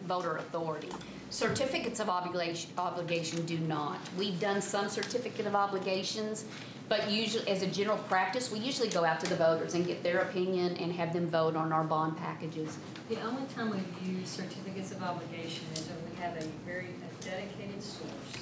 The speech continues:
Speaker 2: So when we've had, uh, the four B sales tax, and we'll talk about that, uh, in a little while, uh, we sell certificates of obligation against that four B sales tax. We also used, uh,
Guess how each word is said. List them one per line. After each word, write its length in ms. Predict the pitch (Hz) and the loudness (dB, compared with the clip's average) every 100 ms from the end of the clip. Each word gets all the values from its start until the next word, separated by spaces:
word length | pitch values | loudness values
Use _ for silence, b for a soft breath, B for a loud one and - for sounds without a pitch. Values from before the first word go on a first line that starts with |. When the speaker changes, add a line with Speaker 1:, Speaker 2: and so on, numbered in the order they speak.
| - - - - - | -10 -12 -12 -12 -10
Speaker 2:
So 180 | - - | -6 -2
when 520 | 180 170 160 175 180 190 | 0 0 -2 -2 -2 -2
we've 120 | 185 | -2
had, 460 | 196 185 180 180 170 170 | 0 2 2 0 -4 -4
uh, 380 | 170 165 165 160 - - | -4 -4 -4 -6 -8 -10
the 60 | - - - | -8 -8 -2
four 160 | 190 | 0
B 200 | 196 196 190 | 0 0 0
sales 400 | - 208 202 - | 0 -2 -2 -4
tax, 340 | 226 226 - | -4 -4 -6
and 100 | 190 170 | -6 -6
we'll 80 | 170 | -4
talk 180 | 202 190 | -4 -2
about 280 | 175 175 | -2 -2
that, 280 | - 175 175 175 | -2 -2 -2 -4
uh, 120 | - | -6
in 120 | - | -6
a 100 | 170 180 | -6 -6
little 160 | 185 190 | -4 -2
while, 880 | 190 185 202 - - - - - 156 | 0 2 0 0 -4 0 0 0 -6
uh, 40 | 175 | -4
we 80 | |
sell 240 | 190 208 190 | -2 -2 -2
certificates 760 | 196 180 220 202 196 208 - | -2 -6 -6 -6 -6 -6 -6
of 120 | 214 180 | -6 -6
obligation 680 | 180 175 175 175 165 - 165 165 | -6 -6 -6 -6 -6 -6 -8 -8
against 360 | 165 175 170 - | -8 -6 -8 -6
that 200 | 165 165 180 | -6 -6 -6
four 120 | 175 | -6
B 140 | 170 | -4
sales 520 | 170 - 165 151 - - | -6 -6 -6 -8 -10 -8
tax. 400 | - - - - - - - - 180 | -6 -8 -10 -10 -10 -10 -12 -10 -4
We 120 | 180 | -2
also 400 | 180 190 208 180 175 | 0 0 -2 -2 -4
used, 600 | 175 175 170 165 - 175 | -4 -4 -4 -6 -8 -8
uh, 420 | 165 165 165 160 | -6 -6 -6 -6